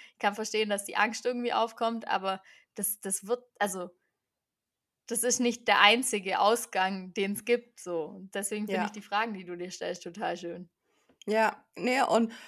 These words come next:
Speaker 2: noch mal ein kurzes Beispiel für unsere Zuhörer, falls sie jetzt wirklich, ähm, überlegen, sich selbstständig zu machen oder so, weil 'ne große Angst beim Selbstständigmachen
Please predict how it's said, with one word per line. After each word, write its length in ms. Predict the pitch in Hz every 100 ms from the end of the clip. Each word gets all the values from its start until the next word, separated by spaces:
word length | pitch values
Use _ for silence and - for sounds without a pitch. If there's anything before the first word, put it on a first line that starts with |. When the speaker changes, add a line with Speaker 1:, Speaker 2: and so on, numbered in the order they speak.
| - -
Speaker 2:
noch 140 | 233 240
mal 140 | 240
ein 200 | - 240
kurzes 340 | 277 262 240
Beispiel 420 | - 226 240 - 240
für 120 | 226
unsere 300 | 226 - 196
Zuhörer, 480 | - 262 247 233 220
falls 320 | 220 202 202
sie 60 | 214
jetzt 160 | 196
wirklich, 460 | 220 226 220 - -
ähm, 460 | 202 202 190 196 196 _ _ _
überlegen, 360 | 196 196 208
sich 160 | 208 180
selbstständig 580 | 190 226 - 233 226 226
zu 100 | 214
machen 220 | 196 190
oder 140 | 190 190
so, 160 | 185
weil 120 | 180 185
'ne 80 | 185
große 400 | 196 247 254 185
Angst 260 | 208 247
beim 120 | 202 196
Selbstständigmachen 960 | 202 226 - 247 240 240 240 240 233